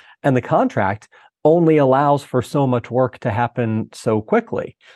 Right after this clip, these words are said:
It is, after all, a government contract, which means that it typically is gonna go to the lowest well-qualified bid. And so it just winds up taking a, a long time to get, uh, good systems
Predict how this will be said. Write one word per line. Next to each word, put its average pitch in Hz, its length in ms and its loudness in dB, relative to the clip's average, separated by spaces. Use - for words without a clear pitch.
It 113 120 -2
is, 123 140 0
after 123 300 0
all, 123 160 2
a 107 60 -2
government 120 460 -2
contract, 151 540 -2
which - 160 -8
means 120 200 -4
that 110 120 2
it 104 120 -6
typically 131 380 0
is 110 100 0
gonna 110 200 -4
go 107 220 -2
to 110 240 -6
the 101 300 -2
lowest 180 720 0
well-qualified 107 1080 0
bid. 170 380 -2
And 147 160 0
so 143 340 2
it 147 140 0
just 160 180 -8
winds 143 260 0
up 143 160 -2
taking 127 540 -2
a, 110 400 -4
a - 40 -4
long 127 420 2
time 110 520 0
to 117 140 -8
get, 104 240 0
uh, 110 240 -4
good 135 360 2
systems 113 640 -2